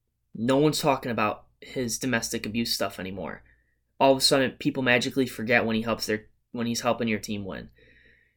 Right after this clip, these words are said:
And I'm not just saying that, you know, that's good or bad or whatever the case may be. That's your own opinion to draw up from that, or how you perceive that's your own thought process.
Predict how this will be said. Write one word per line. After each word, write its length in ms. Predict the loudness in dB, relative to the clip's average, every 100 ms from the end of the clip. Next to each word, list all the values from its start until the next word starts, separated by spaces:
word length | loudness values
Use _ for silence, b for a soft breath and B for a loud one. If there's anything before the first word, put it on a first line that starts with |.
| b
And 140 | 0 2
I'm 140 | 4
not 280 | 4 2 0
just 280 | -6 -4 2
saying 340 | 2 4 2
that, 120 | 0
you 60 | 0
know, 140 | 0
that's 220 | 0 -2 4
good 180 | 6
or 100 | 6
bad 360 | 4 2 2 4
or 120 | 2
whatever 320 | 4 2 0
the 80 | -4
case 260 | -2 -4 -2
may 60 |
be. 120 | 0 2
That's 260 | 2 2
your 140 | 2 2
own 160 | 0
opinion 480 | -2 -2 0 0 -2
to 140 | -4 -8
draw 320 | 0 2 4 0
up 140 | 0
from 180 | -4 -2
that, 320 | -2 -6 -12 _ _ _ _ _ _ _ _ _ _ _ -2
or 120 | 2
how 180 | 4 6
you 180 | 6
perceive 440 | 4 0 4 4 6
that's 240 | 4 4
your 120 | 2
own 380 | 2 2 0 -4 -12 _ _ -4
thought 240 | -2 0
process. 560 | 0 0 0 -4 -4